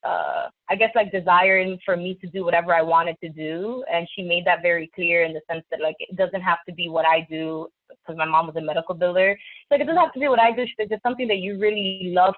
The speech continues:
to do." And I took that to heart. Um, I was like, "What do I love to do?" And at the time was acting. And as I got older, I realized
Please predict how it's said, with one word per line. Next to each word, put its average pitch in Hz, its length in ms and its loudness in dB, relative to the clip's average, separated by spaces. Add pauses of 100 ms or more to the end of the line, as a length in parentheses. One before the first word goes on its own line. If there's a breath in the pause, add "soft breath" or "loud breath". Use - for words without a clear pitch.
to 175 80 -8
do." 175 500 -4
And 190 120 2
I 196 100 4
took 247 220 -6
that 320 200 2
to 226 80 2
heart. 190 320 4
Um, 175 260 2
I 175 60 2
was 185 100 -4
like, 190 140 -2
"What 202 80 0
do 262 60 4
I 285 100 4
love 220 240 2
to 202 60 -18
do?" 214 200 -2
And 165 100 0
at 170 120 -4
the 170 60 -18
time 175 300 0
was 175 140 -6
acting. 185 500 -4
And 180 80 -2
as 170 140 0
I 165 80 -4
got 170 160 0
older, 170 320 0
I 165 40 2
realized 165 520 0